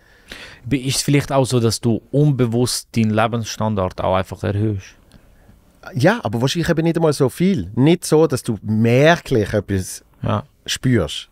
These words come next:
Speaker 2: <clears throat> Und darum weiss ich halt nicht, wie es ist, wenn es noch weiter wird gehen,
Speaker 1: Ja, ja.
Speaker 2: noch weiter wird gehen, oder?
Speaker 1: Ja, sie wahrscheinlich schon genau gleich, Mann. Ich find's einfach brutal so, das finde ich so eine Sache, so, okay, wenn ich jetzt so, keine Ahnung,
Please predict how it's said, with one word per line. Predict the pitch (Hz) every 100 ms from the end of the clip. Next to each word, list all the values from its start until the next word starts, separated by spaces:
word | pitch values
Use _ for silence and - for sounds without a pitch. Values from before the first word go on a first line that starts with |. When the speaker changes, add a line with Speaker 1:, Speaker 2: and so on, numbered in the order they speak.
| - _ _ _ - -
Speaker 2:
<clears throat> | - - - _ _
Und | 143 180 196 202 110 131
darum | 175
weiss | 175 165 151
ich |
halt | 147 131
nicht, | 180 110
wie | 170
es | 180
ist, | 170 139
wenn | 143
es | 160
noch | 160
weiter | 160 170 156
wird | 147 151
gehen, | -
Speaker 1:
Ja, | 131
ja. | 131
Speaker 2:
noch | 131 185
weiter | 240 - 196
wird | 185 -
gehen, | 110
oder? | 135 - 101 165
Speaker 1:
Ja, | 110
sie | -
wahrscheinlich | 147 - 151
schon | - 127
genau | 127 123 120
gleich, | 110 107 -
Mann. | 101 107 - _ _ _ _ - -
Ich | 143
find's | - 170
einfach | 139 -
brutal | 123 127 127
so, | 110 107 - - - _ _ _ _ _ _ _ _ _ _ _ _ - -
das | - 208
finde | 160 127
ich |
so | - 117
eine | 113 135 143
Sache, | 147 135 - - -
so, | - 120
okay, | -
wenn | 123
ich | 113
jetzt | 107 -
so, | 104 101 95 101 - _ _ _ _ _ _ _
keine | - 107
Ahnung, | 104 98